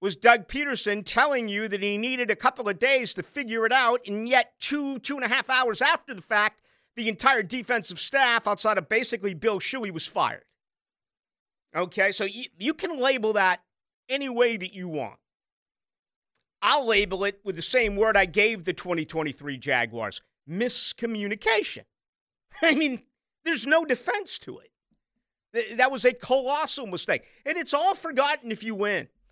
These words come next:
It's all forgotten if you begin September and you win. But during this massive hangover, th-, that's the last thing that you are re-, didn't Doug Peterson tell us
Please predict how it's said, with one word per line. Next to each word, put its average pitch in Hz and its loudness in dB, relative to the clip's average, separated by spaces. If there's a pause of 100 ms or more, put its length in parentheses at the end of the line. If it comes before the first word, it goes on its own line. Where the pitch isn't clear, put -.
(160)
It's 214 0
all 294 6
forgotten 269 -2
if 202 -8
you 214 -8
begin 233 -6
September 226 0
and 196 -2
you 196 -8
win. 247 0 (260)
But 247 -2
during 269 2
this 233 -2
massive 170 2
hangover, 143 -6 (1120)
th-, 175 -6
that's 202 4
the 359 -2
last 160 0
thing 151 -2 (640)
that 170 -2
you 135 -4
are 135 0
re-, 220 -6 (120)
didn't 285 -14
Doug 294 -2
Peterson 285 -8
tell 208 -2
us 285 -4